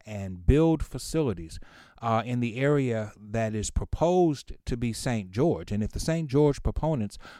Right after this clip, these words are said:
are successful in incorporating, in, in getting the number of signatures necessary, in winning the vote, and in developing their own city,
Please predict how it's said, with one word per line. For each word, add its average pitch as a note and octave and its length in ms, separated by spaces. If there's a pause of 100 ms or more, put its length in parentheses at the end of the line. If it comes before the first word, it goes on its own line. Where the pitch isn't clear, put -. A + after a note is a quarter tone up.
(100)
are A2+ 180
successful - 920 (340)
in G#2+ 500
incorporating, F#2+ 920
in, E2+ 300
in E2+ 220
getting D3 260
the D#3 60
number C#3+ 260
of A#2+ 100
signatures A#2 460
necessary, F#2 640 (300)
in F2 280
winning D#3+ 380
the D3+ 100
vote, F2 460
and G2 480 (260)
in F#2 140
developing B2+ 720
their G#2+ 240
own A#2 460 (240)
city, E3 480